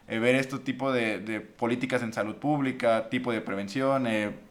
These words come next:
hacer más consciente a la sociedad que realmente este tipo de factores de, en el estilo de vida nos está afectando no a un, eh, digamos, un envejecimiento saludable o, o a prevenir cier-, cierto tipo de enfermedades, sino al contrario,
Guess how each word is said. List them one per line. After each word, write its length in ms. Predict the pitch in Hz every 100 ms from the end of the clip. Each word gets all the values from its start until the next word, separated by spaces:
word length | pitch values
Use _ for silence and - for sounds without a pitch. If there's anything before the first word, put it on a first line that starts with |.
| - - - - - -
hacer 260 | 127 135 147
más 200 | 156 156
consciente 500 | 160 147 151 156 165
a 40 |
la 100 | 135
sociedad 500 | 120 - 107 117 - - - - -
que 120 | -
realmente 840 | 113 120 131 131 135 127 131 123 110
este 140 | 117
tipo 300 | 107 127 135
de 340 | 123 113 98 - - - - - -
factores 680 | 110 104 - 127 127 120
de, 80 | 107
en 80 | 107
el 200 | 107 104
estilo 300 | 107 131 135
de 80 | 131
vida 220 | 131 143
nos 120 | 135
está 180 | 120 -
afectando 440 | 123 135 - 135 135
no 160 | 131
a 60 | 131
un, 380 | 135 139 135 -
eh, 180 | 104 110 101
digamos, 300 | 110 117 127
un 120 | 131
envejecimiento 540 | 127 127 117 113 120
saludable 520 | 120 107 110 127 131 113
o, 200 | 104 - - - - -
o 160 | - 113
a 260 | 110 107 104
prevenir 340 | 113 113 117
cier-, 220 | - 127 -
cierto 280 | 139 135 131
tipo 220 | 131 131
de 60 | 113
enfermedades, 420 | 107 107 123 120
sino 140 | 113
al 80 | 117
contrario, 540 | 113 98 127 135 117